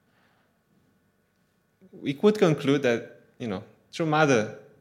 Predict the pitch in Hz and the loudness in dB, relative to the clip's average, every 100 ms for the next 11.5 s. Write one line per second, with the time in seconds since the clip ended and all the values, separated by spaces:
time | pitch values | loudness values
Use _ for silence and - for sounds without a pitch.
0 | _ _ - - 135 127 117 - - 151 | _ _ -8 0 0 0 -6 -10 -8 -4
1 | 143 - 117 110 92 - _ 117 107 110 | -4 -4 -2 -2 -4 -14 _ -16 -8 -4
2 | 101 - 104 98 110 _ _ 123 107 98 | -4 -4 -8 -8 -12 _ _ -2 -2 -6
3 | - _ _ _ _ _ _ _ _ _ | -16 _ _ _ _ _ _ _ _ _
4 | _ _ _ - - 120 120 117 117 113 | _ _ _ -20 -10 -6 -2 0 0 -2
5 | 120 - _ _ _ _ _ _ _ _ | -6 -16 _ _ _ _ _ _ _ _
6 | _ _ _ _ _ _ _ _ _ _ | _ _ _ _ _ _ _ _ _ _
7 | _ _ - - 156 143 135 135 135 127 | _ _ -20 -2 6 8 8 8 6 8
8 | 127 127 - - - _ _ _ _ _ | 4 4 2 -8 -20 _ _ _ _ _
9 | _ _ _ 135 135 139 156 160 147 143 | _ _ _ 0 0 0 4 4 4 0
10 | 139 127 120 123 123 - 139 170 143 131 | 0 0 0 0 -4 -8 -4 -4 -2 -2
11 | 160 139 113 101 110 | 0 0 0 0 -4